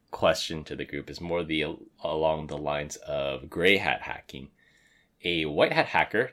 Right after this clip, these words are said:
tests security of systems with full permission of the owner to find and disclose vulnerabilities. A black hat hacker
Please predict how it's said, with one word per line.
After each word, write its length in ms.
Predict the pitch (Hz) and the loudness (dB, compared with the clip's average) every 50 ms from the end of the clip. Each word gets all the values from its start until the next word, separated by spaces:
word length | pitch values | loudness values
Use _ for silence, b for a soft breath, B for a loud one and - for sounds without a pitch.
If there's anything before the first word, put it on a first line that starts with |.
| _ | _
tests 320 | - - - 80 - - - | -6 -4 -4 -2 -2 -4 -8
security 340 | - - - 82 78 73 76 | -8 -6 -6 -4 -4 -2 -4
of 80 | - | -4
systems 420 | - - 82 - - 87 80 - 71 | -4 -6 -6 -6 -6 -6 -6 -8 -8
with 120 | 69 - | -10 -10
full 220 | - - 85 85 | -6 -4 -4 -4
permission 500 | - - 80 76 73 73 - - 95 90 | -4 -6 -8 -6 -6 -6 -6 -8 -8 -10
of 120 | - - 73 | -10 -8 -8
the 120 | 76 - | -8 -8
owner 240 | 71 73 78 90 90 | -8 -6 -6 -6 -8
to 60 | 90 | -8
find 340 | - - - 76 73 73 73 | -10 -8 -6 -4 -4 -4 -4
and 140 | 73 73 - | -6 -8 -8
disclose 640 | - 82 - - - 69 67 69 69 71 - - - _ _ _ - | -10 -10 -12 -10 -8 -6 -4 -4 -4 -6 -8 -12 -16 _ _ _ -4
vulnerabilities. 680 | 82 80 80 85 92 120 143 131 110 - 52 - - - - _ _ _ _ _ _ _ _ - | -4 -2 -2 -2 0 2 4 4 4 2 0 -4 -10 -16 -18 _ _ _ _ _ _ _ _ -4
A 260 | 92 90 90 82 - - | -2 -2 0 -2 -4 -6
black 400 | 73 73 80 90 123 143 131 - | -8 -2 2 4 4 4 4 2
hat 180 | - 76 - - | 0 -2 -2 0
hacker 500 | - 71 71 - - 92 95 - - | -2 -4 -4 -2 -2 -2 -2 -2 -4